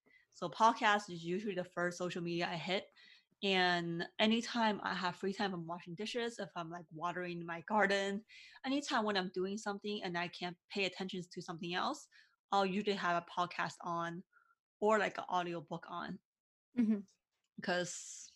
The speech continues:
Speaker 1: you know, always learning. <laughs>
Speaker 2: Right. Okay, so that's a better way to phrase it, that we're usually, we've gotten to a habit, a healthy habit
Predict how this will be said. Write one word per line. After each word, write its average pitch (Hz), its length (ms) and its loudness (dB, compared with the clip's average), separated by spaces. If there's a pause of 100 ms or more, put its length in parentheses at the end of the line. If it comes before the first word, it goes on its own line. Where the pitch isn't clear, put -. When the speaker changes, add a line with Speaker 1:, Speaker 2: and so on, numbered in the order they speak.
(160)
Speaker 1:
you 190 80 -2
know, 175 140 0 (640)
always 196 320 6
learning. 381 400 12 (380)
<laughs> 320 220 12 (180)
Speaker 2:
Right. 240 220 10 (180)
Okay, 294 220 12
so 262 120 4
that's 302 160 12
a 339 40 6
better 269 220 12
way 240 140 12
to 240 120 2
phrase 190 300 2
it, - 180 0 (300)
that 233 360 8
we're 240 360 10 (320)
usually, 254 640 6 (480)
we've 269 200 12
gotten 254 300 12
to 247 140 8
a 226 40 10
habit, 220 520 8 (180)
a 208 100 10
healthy 269 340 6
habit 202 460 2